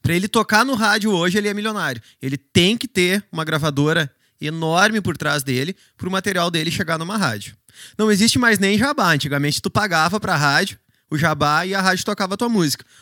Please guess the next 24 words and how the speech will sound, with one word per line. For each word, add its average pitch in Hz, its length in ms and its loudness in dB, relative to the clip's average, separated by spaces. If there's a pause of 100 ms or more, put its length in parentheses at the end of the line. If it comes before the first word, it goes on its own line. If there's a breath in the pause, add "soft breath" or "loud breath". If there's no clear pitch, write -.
(120 soft breath)
Hoje 156 180 0
em - 20 0
dia 151 160 -2
não 180 120 -2
existe 185 320 -2
mais, 196 260 -4
não 127 140 -10
tem 147 100 -10
mais 165 180 -6
espaço 127 380 -4
pra 127 140 -6
isso. 110 300 -4 (360 loud breath)
Mas 156 220 -4
a 170 60 -2
internet 165 500 -4
trouxe 165 260 -6
a - 20 -8
possibilidade, 165 600 -4
que 175 80 -14
nem 156 100 -8
tu - 80 -14
tava 156 200 -6
falando 165 360 -4
ali, 202 220 -6